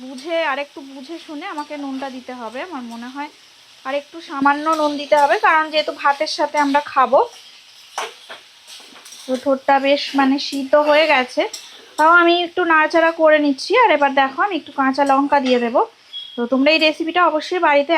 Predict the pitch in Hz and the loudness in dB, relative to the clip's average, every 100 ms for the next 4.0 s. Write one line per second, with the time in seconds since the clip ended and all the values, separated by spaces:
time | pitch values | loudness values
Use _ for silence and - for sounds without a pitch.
0 | 277 277 285 285 269 285 285 262 262 262 | 0 0 0 2 2 2 2 0 0 2
1 | 262 302 494 - _ _ 277 254 254 262 | 2 4 0 -6 _ _ 0 2 2 2
2 | 311 320 294 285 277 247 359 453 _ _ | 0 0 2 2 2 2 0 -2 _ _
3 | _ _ _ _ _ _ _ _ - | _ _ _ _ _ _ _ _ -12